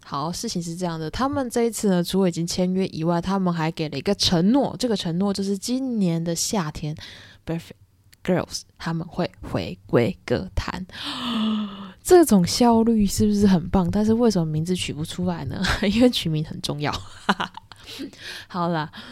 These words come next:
就是我真的觉得，我以前都觉得，呃，夏天呢，就有某几团一定要听到他们的歌，就 for example，Red Velvet 啊，Sister，就以前就觉得一定要听过他们课程，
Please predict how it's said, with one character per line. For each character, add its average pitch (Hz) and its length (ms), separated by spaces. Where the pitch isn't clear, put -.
就 262 140
是 262 320
我 185 160
真 220 100
的 302 140
觉 202 160
得， 170 340
我 - 180
以 247 160
前 175 180
都 175 160
觉 151 220
得， 147 300
呃， 147 400
夏 208 400
天 170 260
呢， 160 400
就 214 240
有 165 120
某 156 240
几 180 200
团 - 340
一 175 80
定 214 180
要 180 280
听 190 260
到 180 120
他 175 120
们 180 80
的 156 160
歌， 113 240
就 226 120
for 170 300
example，Red 170 800
Velvet 170 480
啊， 147 160
Sister， 160 600
就 196 160
以 143 100
前 170 220
就 208 120
觉 165 140
得 131 140
一 175 80
定 208 240
要 175 120
听 156 220
过 160 140
他 175 80
们 170 180
课 - 180
程， - 140